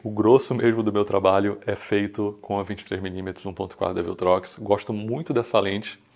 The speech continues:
gosto mais dela do que da vinte e três F dois da Fuji, e em breve vai sair um review das minhas três lentes Viltrox. Eu não sei se no momento que eu tô publicando esse vídeo aqui, os reviews já estão no ar,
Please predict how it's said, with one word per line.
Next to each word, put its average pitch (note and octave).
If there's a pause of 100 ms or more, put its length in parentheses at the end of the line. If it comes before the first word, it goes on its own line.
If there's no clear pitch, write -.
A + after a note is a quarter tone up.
(120)
gosto A2+
mais C#3+
dela A#2
do A2+
que A2+
da A2
vinte G#2+
e -
três G#2+
F G2+
dois G2
da F#2+
Fuji, C#3+ (180)
e C3
em D3+
breve C#3
vai C3
sair C3
um C3+
review B2
das A#2+
minhas A#2+
três C#3
lentes A#2+
Viltrox. A2
Eu G#2+
não A2
sei B2+
se -
no A#2+
momento A#2
que -
eu B2
tô A2+
publicando G#2+
esse A#2+
vídeo G#2+
aqui, F#2+ (460)
os G#2+
reviews G2+
já G2
estão G2+
no G2+
ar, G#2